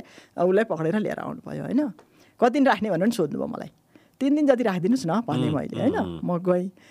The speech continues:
Speaker 1: अब उहाँहरूले त्यसलाई कति दिन राख्नुभयो थाहा छैन। त्यो मान्छे चाहिँ तिन चार दिनको दिन बल्ल घर फर्क्यो अरे।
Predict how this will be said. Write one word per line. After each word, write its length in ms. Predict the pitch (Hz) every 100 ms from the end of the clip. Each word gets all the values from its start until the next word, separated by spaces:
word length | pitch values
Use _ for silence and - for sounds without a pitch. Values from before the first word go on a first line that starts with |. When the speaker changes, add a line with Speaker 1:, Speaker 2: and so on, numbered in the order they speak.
| - -
Speaker 1:
अब 160 | 226
उहाँहरूले 460 | 233 311 185 254 285
त्यसलाई 340 | - 233 233 -
कति 200 | 214 226
दिन 220 | 202 185
राख्नुभयो 480 | 151 139 151 - -
थाहा 160 | - -
छैन। 260 | - 156
त्यो 160 | 165 277
मान्छे 320 | 269 233 202
चाहिँ 180 | 196 277
तिन 160 | 220 220
चार 160 | 208
दिनको 300 | 185 165 156
दिन 220 | 147 175
बल्ल 240 | 170 143 180
घर 160 | 135
फर्क्यो 400 | 127 - - -
अरे। 460 | - 151 143 160 _